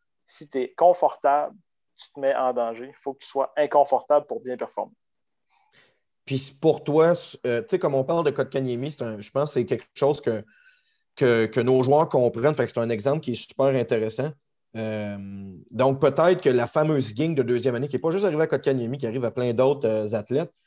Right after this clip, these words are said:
Speaker 2: c'est, si tu veux l'éviter, c'est de réajuster tes objectifs puis de te rendre inconfortable pour éviter de, de, d'avoir ça, dans le fond.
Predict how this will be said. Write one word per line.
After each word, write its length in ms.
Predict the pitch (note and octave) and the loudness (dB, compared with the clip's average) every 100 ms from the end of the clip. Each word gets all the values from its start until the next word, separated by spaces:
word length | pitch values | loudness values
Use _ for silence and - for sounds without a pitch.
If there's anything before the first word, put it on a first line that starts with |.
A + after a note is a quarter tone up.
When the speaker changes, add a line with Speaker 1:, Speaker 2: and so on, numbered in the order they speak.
| _ _ _ _ - _ _ _ | _ _ _ _ -20 _ _ _
Speaker 2:
c'est, 640 | - - - D3 D3 C#3+ D3 | -20 -12 -2 2 4 2 -2
si 220 | - G3+ | -6 -6
tu 160 | - | 0
veux 140 | E3+ G3 | 4 6
l'éviter, 640 | F3+ D#3+ C3 C3 F3+ G3 | 6 2 0 2 4 4
c'est 240 | F#3+ - C3+ | 0 -4 2
de 100 | C3 | 2
réajuster 720 | A#2 D3+ C#3 B2 B2+ F3 E3+ | 4 4 4 0 -6 -6 -2
tes 200 | C3+ C3 | 0 0
objectifs 540 | A#2 B2 - D#3 E3+ _ | 0 -2 -6 -10 -12 _
puis 100 | G#2 | -6
de 200 | A2+ A2 | -4 -4
te 200 | - B2+ | -6 0
rendre 260 | E3 D#3+ | 2 2
inconfortable 760 | C3+ A#2+ B2+ - - - D3+ C#3 | 0 0 -2 -2 -2 0 -2 -2
pour 200 | B2 A2 | -4 -2
éviter 420 | A#2 G2+ - D3 | -4 -6 -4 -4
de, 440 | A2 A#2 A2 G#2 G2+ | -2 -4 -2 -6 -8
de, 260 | G2+ G#2 F#2 _ | -8 -8 -10 _
d'avoir 300 | A2 A2 A#2 | -8 -2 -2
ça, 180 | G2 D3+ | 0 -2
dans 100 | C3 | -2
le 60 | G2+ | -6
fond. 160 | G#2 | -16